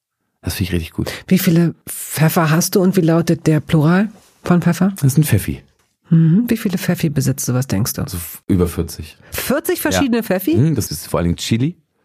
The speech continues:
Speaker 1: Verschiedene Chili, ähm,
Speaker 2: Jetzt wirklich vierzig
Speaker 1: Stärken.
Speaker 2: oder ma-,
Speaker 1: Ja.
Speaker 2: reden wir von den Körnern? Einfach durch, ja, ha, ha, ha, ha.
Speaker 1: <laughs> Nee, wieso? Nee, ich
Speaker 2: Nein,
Speaker 1: hab
Speaker 2: wirklich,
Speaker 1: vierzig.
Speaker 2: wirklich vierzig
Speaker 1: Ja, vierzig
Speaker 2: verschiedene
Speaker 1: verschiedene.
Speaker 2: Arten?
Speaker 1: Ja, ja. In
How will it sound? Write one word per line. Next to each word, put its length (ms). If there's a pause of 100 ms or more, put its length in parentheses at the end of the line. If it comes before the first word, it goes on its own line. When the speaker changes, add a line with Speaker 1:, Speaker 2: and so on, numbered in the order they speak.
(120)
Speaker 1:
Verschiedene 500
Chili, 680
ähm, 300
Speaker 2:
Jetzt 300
wirklich 380
vierzig 200 (120)
Speaker 1:
Stärken. 80
Speaker 2:
oder 200
ma-, 120
Speaker 1:
Ja. 140
Speaker 2:
reden 360
wir 100
von 180
den 100
Körnern? 480 (260)
Einfach 400 (140)
durch, 220
ja, 160 (140)
ha, 180
ha, 160
ha, 200
ha. 180
Speaker 1:
<laughs> 60
Nee, 200
wieso? 240 (880)
Nee, 80
ich 280
Speaker 2:
Nein, 260
Speaker 1:
hab 60
Speaker 2:
wirklich, 380
Speaker 1:
vierzig. 80
Speaker 2:
wirklich 380
vierzig 140
Speaker 1:
Ja, 80
vierzig 120
Speaker 2:
verschiedene 400
Speaker 1:
verschiedene. 280
Speaker 2:
Arten? 120
Speaker 1:
Ja, 100
ja. 60 (360)
In 220